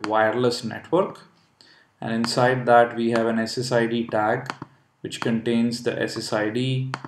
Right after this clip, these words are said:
the encryption. We also have a B S S I D tag, and then we have channel and a bunch of other things.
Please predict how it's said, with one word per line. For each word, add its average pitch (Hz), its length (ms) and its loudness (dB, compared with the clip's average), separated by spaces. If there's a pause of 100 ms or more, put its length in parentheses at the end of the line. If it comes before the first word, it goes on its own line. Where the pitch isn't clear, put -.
(340)
the 113 80 -4
encryption. 123 760 -6 (680)
We 113 60 -4
also 113 320 0
have 120 260 4
a 117 100 -4
B 127 300 -2
S 135 120 -2
S 131 140 0
I 120 160 4
D 117 160 -2
tag, 113 480 -4 (800)
and 107 160 -6
then 113 160 2
we 117 100 2
have 113 240 2
channel 143 640 -2
and 123 140 -4
a 117 40 -2
bunch 113 300 2
of 120 100 0
other 107 240 0
things. - 580 -12